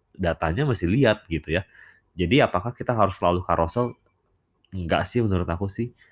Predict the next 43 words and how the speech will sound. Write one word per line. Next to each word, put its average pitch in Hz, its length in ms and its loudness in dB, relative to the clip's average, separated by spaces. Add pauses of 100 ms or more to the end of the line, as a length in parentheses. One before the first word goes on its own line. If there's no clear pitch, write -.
(340)
Apakah 131 320 2
carousel 110 400 2
akan 101 160 0
mati 95 320 0
suatu 104 240 -2
hari 92 240 0
nanti? 87 320 -2
Mungkin 127 320 0
iya. 82 320 2 (400)
Mungkin 110 240 0
juga 120 240 4
enggak. 107 320 0
Kita 123 160 0
nggak 113 160 2
pernah 87 120 0
tahu 117 160 2 (120)
gitu. 78 160 -4
Apakah 80 400 -6
Instagram 82 480 -2
akan 82 160 -8 (680)
eh, 87 180 -2
mematikan 85 600 -4
gitu. 80 160 -8
Yang 82 180 -6
penting 147 220 -2 (720)
kita 139 240 2
lihat 156 320 2
tren 135 320 2
social 104 400 0
media, 95 480 0
lihat 101 240 0
tren 117 240 0
Instagram, 90 640 -2
misalnya 87 320 -4
kita 95 80 2
mau 90 80 -2
fokus 85 240 -4
di 85 80 -2
Instagram, 80 400 -6
mau 90 240 -4
ke 101 80 -10
arah 98 240 -4
mana? 123 400 -4